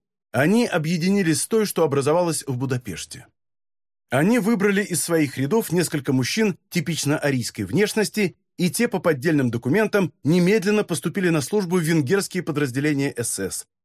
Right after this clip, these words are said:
чтобы предупреждать товарищей о готовящихся акциях,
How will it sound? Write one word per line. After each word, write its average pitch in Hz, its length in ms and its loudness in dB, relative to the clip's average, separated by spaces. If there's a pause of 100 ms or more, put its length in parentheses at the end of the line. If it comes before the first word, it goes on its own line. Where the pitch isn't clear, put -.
(160)
чтобы 202 360 0
предупреждать 175 640 0
товарищей 190 540 0
о 165 140 0
готовящихся 147 800 -2
акциях, 175 540 -2